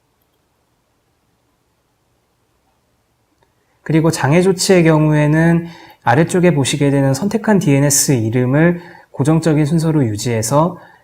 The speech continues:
가장 상위에 있는 것부터 먼저 연결을 중계해 주도록 만들게 됩니다.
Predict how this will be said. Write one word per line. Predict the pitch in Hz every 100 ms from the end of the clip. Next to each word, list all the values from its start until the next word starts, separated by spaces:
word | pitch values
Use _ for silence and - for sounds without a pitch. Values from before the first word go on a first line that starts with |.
| -
가장 | - 131 156
상위에 | - 220 226 220 208 180
있는 | 131 131
것부터 | 127 123 123 113 147
먼저 | 113 101 113 143 151
연결을 | 110 113 127 123 120
중계해 | - 110 120 120
주도록 | 117 113 113 143
만들게 | 117 104 113 113
됩니다. | 110 101 101 104 113 117